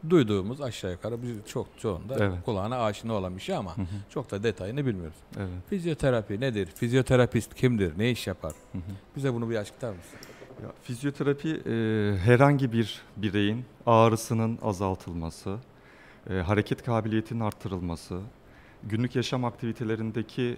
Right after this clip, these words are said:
Speaker 2: e, yaşam kalitesinin arttırılması için kullanılan tedavi bütünüdür.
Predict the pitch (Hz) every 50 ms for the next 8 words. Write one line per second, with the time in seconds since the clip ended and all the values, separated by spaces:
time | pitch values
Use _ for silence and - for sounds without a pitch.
0 | - - 107 104 101 101 101 98 101 101 - - 131 131 131 - 131 110 98 -
1 | - 98 - - 107 98 104 - - - 110 98 107 104 104 - - 135 117 101
2 | - - 113 117 127 - - - - - - - - - - - - - - -
3 | 117 120 117 117 120 131 147 147 - 143 131 120 127 123 123 131 120 104 - -
4 | - 87 85 76 113 135